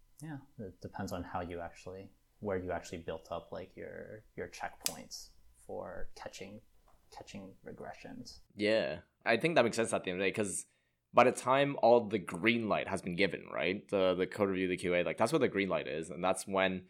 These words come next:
Speaker 2: different teams, depending if you have to deploy to staging first and let that, you know, live a bit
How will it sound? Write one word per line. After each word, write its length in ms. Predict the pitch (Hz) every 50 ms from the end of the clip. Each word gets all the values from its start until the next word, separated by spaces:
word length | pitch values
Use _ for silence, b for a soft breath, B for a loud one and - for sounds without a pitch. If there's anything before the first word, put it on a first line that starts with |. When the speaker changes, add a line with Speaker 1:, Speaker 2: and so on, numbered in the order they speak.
| b b b b b b b
Speaker 2:
different 280 | - 127 123 131 123 101
teams, 200 | 113 117 113 101
depending 380 | 104 - 101 104 101 101 101
if 280 | - 90 101 101 - - -
you 180 | - 98 95 92
have 240 | 90 95 113 156 -
to 80 | 170
deploy 240 | 127 117 - - 113
to 140 | 95 101 90
staging 520 | - - - - 104 110 104 104 92 85 80
first 360 | - 78 76 80 82 - -
and 120 | - 92 92
let 160 | 92 90 87
that, 260 | 90 87 85 - -
you 80 | 98 92
know, 80 | 85
live 260 | 80 82 87 95 92
a 60 | 90 82
bit 320 | 76 85 82 78 - -